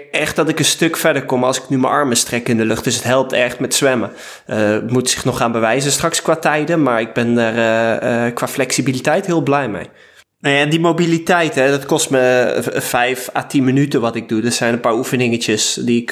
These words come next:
het liefst voor het zwemmen doe. Maar als ik het niet voor het zwemmen aan toe kom, doe ik het 's avonds, eh,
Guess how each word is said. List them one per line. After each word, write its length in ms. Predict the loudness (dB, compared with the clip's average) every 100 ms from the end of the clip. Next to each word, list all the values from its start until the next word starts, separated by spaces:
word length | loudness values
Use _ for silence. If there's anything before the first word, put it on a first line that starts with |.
| -4
het 160 | -4 0
liefst 280 | 2 2
voor 140 | 2 0
het 100 | 2
zwemmen 320 | 0 2 2
doe. 120 | 2
Maar 120 | 2 0
als 160 | -2
ik 80 | -4
het 120 | -2
niet 180 | 0 0
voor 140 | 0
het 100 | -2
zwemmen 300 | 0 0 0
aan 80 | -2
toe 140 | -2 -2
kom, 180 | 0
doe 120 | 2 0
ik 60 |
het 100 | -2
's 100 | -2
avonds, 500 | 0 0 0 -2 -2
eh, 140 | 0